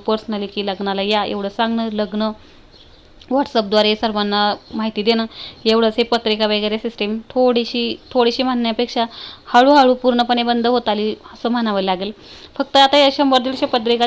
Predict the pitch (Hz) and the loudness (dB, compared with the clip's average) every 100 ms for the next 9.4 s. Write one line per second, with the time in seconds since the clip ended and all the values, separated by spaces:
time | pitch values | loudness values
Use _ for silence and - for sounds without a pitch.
0 | 240 254 220 196 175 - 202 - 247 247 | -2 -4 -4 -4 -8 -8 -8 -2 -2 0
1 | 240 233 226 220 185 190 - - - - | -4 -4 -6 -8 -8 -14 -16 -20 -20 -12
2 | 226 240 240 226 254 269 262 233 226 214 | -4 0 2 2 0 0 0 0 -2 -4
3 | 262 - 254 240 262 220 220 202 196 190 | -4 -2 -2 0 0 0 0 -2 -2 -4
4 | - 190 185 202 240 247 240 220 220 214 | -6 -10 -8 -4 0 0 0 -4 -4 -2
5 | 214 196 202 202 202 196 196 190 190 208 | -2 -4 -4 -2 -2 -2 -4 -4 -4 -4
6 | 202 196 190 190 190 185 202 202 202 202 | -2 -4 -4 -6 -6 -6 -8 -8 -8 -6
7 | 220 202 185 - - - 220 233 240 240 | -6 -8 -14 -16 -20 -12 -4 -2 0 0
8 | 220 226 220 226 233 220 208 202 220 220 | 0 0 0 -2 -2 -4 -6 -2 -2 -2
9 | 208 190 214 | -4 -6 -6